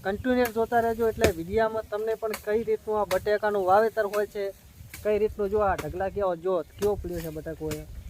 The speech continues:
વાડીની અંદર છે સાહેબ, તમારા કદાચ બજારની અંદર ભાવ હશે પણ આ ગામડાની અંદર તો જો કેવું રખડતું પડ્યું છે, હે? ચલો તાર બટાકાનું કામકાજ થઈ ગયું છે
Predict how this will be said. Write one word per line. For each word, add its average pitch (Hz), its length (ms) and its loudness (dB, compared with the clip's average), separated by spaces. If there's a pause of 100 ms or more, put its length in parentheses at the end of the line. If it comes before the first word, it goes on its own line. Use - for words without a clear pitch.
(600)
વાડીની 226 440 6
અંદર 220 220 -2
છે 208 120 0
સાહેબ, 208 300 -2
તમારા 202 360 4 (420)
કદાચ 202 320 4
બજારની 226 420 4
અંદર 208 240 -4
ભાવ 190 200 0
હશે 202 220 -4
પણ 196 180 -2
આ 175 140 -6
ગામડાની 196 460 -2
અંદર 196 120 -6
તો 185 160 -4
જો 202 220 0
કેવું 226 300 2
રખડતું 185 380 -4
પડ્યું 160 260 -4
છે, 160 100 -2
હે? 240 80 4 (2250)
ચલો 302 180 10 (120)
તાર 262 180 2
બટાકાનું 247 560 2
કામકાજ 240 480 2
થઈ 247 160 -8
ગયું 247 160 -10
છે 202 80 -6